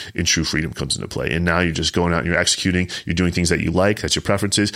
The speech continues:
you're doing things that move you forward, and you don't have some weird guilt or shame because your heart rate wasn't high enough or you didn't do fucking burpees in between your sets or whatever the case is. You can let go of all the false expectations and, um, you know, misguided rules that you've taken on,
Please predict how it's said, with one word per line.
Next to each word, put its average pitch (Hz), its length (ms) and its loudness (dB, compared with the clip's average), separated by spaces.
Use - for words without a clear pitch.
you're 82 100 -2
doing 80 200 0
things 85 180 0
that 80 100 0
move 78 180 0
you 78 80 -4
forward, 110 520 2
and 95 100 2
you 90 100 2
don't 95 300 2
have 90 320 0
some 87 200 2
weird 87 280 2
guilt 92 240 2
or 87 60 0
shame 90 280 2
because 85 280 0
your 85 100 -2
heart 85 180 0
rate 90 160 2
wasn't 87 220 0
high 90 160 2
enough 85 380 0
or 87 60 2
you 82 100 0
didn't 87 200 -2
do 87 120 -2
fucking 90 340 -2
burpees 87 420 0
in 87 80 -2
between 87 300 -2
your 85 80 -2
sets 90 320 2
or 87 80 2
whatever 117 260 4
the 175 60 0
case 120 260 2
is. - 220 -4
You - 80 -6
can 90 140 2
let 113 160 4
go 107 160 4
of 98 100 2
all 95 140 4
the 90 80 2
false 87 340 0
expectations 87 720 0
and, 82 280 2
um, 78 280 -2
you 87 100 -2
know, 82 60 -2
misguided 87 480 2
rules 85 320 2
that 85 220 0
you've 82 120 -4
taken 87 280 0
on, 85 200 2